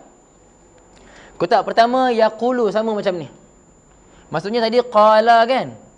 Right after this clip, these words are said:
Sini tambah ya. Ha, tu yang, yang kita tambah sekarang ni. Tulis yaqulu. Okey, yaqulu.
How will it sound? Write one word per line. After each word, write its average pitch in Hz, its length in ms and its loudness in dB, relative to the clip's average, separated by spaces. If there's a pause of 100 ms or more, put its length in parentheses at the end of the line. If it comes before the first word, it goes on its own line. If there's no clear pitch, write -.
(420)
Sini 202 240 -6
tambah 220 240 2
ya. 233 240 4
Ha, 139 240 -10
tu 226 160 -10
yang, 175 240 -4 (160)
yang 175 160 -2
kita 170 160 -8
tambah 185 160 -2
sekarang 202 240 -4
ni. 226 120 -8 (520)
Tulis 190 320 -2
yaqulu. 165 1040 -6 (2000)
Okey, 123 320 -6
yaqulu. 123 720 -6